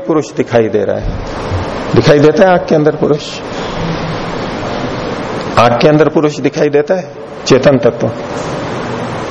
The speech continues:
दिखाई देता है?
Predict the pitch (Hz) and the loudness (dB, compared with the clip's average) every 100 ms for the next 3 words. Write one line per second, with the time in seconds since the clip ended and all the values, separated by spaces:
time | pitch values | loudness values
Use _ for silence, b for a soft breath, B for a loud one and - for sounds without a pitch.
0 | - 220 110 - - - 101 - - - | -8 -8 -8 -8 -8 -8 -8 -8 -8 -8
1 | - - - - - - - - - - | -8 -8 -6 -8 -8 -8 -8 -4 0 4
2 | 156 143 143 151 | 6 6 6 4